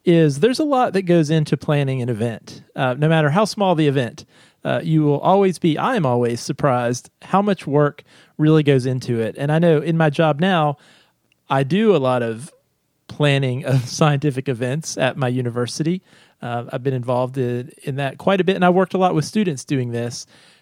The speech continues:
And there are a lot of moving parts, a lot of things to think about. We're gonna try to cover as many of those as we can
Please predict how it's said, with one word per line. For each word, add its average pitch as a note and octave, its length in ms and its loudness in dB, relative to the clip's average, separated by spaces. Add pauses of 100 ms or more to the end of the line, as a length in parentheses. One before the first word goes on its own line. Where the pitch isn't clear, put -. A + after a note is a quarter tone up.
And D#3+ 300 0
there D3+ 320 0
are - 40 -6
a D3 80 -2
lot D#3 340 0
of F3 440 -4
moving D3+ 360 0
parts, C#3+ 340 0
a - 20 -6
lot C3+ 160 2
of B2+ 80 0
things B2+ 320 -2
to - 160 -8
think D3+ 320 -2
about. A2+ 300 -2
We're D3 100 4
gonna F#3 140 2
try F3 180 -2
to D3+ 80 0
cover C3+ 320 0
as C3+ 140 -2
many F#3+ 180 0
of F#3 80 0
those C#3+ 400 2
as C3+ 180 -2
we C3 120 -2
can B2+ 340 -2